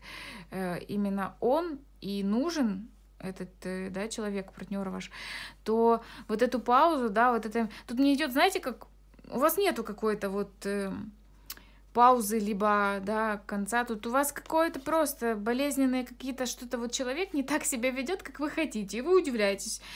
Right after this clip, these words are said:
А почему это? Ну вот потому что, да, не всегда означает, э, что это плохо. Это просто означает не так, как мы хотим.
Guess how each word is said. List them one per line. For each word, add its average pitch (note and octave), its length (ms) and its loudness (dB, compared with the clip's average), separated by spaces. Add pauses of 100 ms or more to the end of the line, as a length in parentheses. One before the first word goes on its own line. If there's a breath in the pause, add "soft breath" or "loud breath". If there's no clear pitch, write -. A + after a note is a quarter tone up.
(180 loud breath)
А C#4+ 80 -4
почему C4+ 440 0
это? G3 320 -4 (340 loud breath)
Ну C4+ 140 -2
вот D#4+ 160 -4
потому B3+ 280 0
что, C4 180 -4
да, B3 340 2 (1500 loud breath)
не A3+ 120 0
всегда C4+ 280 4
означает, A#3+ 440 2 (160)
э, A3 200 0
что G#3+ 260 -4
это A#3 140 0
плохо. G#3+ 480 0 (340 loud breath)
Это G#3 160 -4
просто A#3+ 240 -4
означает A#3+ 400 0
не A#3 80 0
так, A#3+ 200 -2
как - 160 -10
мы A3+ 100 0
хотим. G#3+ 440 -6